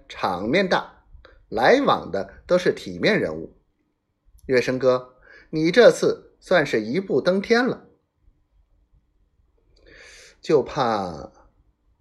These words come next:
杜月笙仍还揣着心事，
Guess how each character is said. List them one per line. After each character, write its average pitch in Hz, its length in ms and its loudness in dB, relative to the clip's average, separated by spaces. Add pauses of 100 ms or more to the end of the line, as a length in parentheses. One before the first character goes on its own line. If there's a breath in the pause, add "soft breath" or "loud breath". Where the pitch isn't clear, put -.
杜 262 120 -6
月 165 140 4
笙 220 360 -2 (240 loud breath)
仍 147 320 0
还 165 200 0
揣 196 300 2
着 101 80 -2
心 196 240 -6
事， - 380 -12